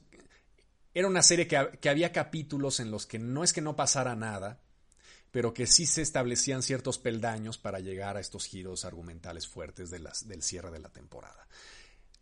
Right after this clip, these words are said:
Es cierto, y eso sí lo concedo, que en las temporadas siete y ocho,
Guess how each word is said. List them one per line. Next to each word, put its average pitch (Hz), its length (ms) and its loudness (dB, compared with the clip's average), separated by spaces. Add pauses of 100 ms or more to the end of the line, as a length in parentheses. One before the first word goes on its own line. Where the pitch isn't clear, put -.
(220)
Es - 160 10
cierto, 175 560 10
y 127 80 4
eso 135 140 4
sí 143 100 4
lo 135 160 2
concedo, 107 640 -2 (100)
que - 120 -8
en 120 60 -4
las 117 120 -2
temporadas 127 760 0 (220)
siete 156 460 0
y 131 140 2
ocho, 117 380 -4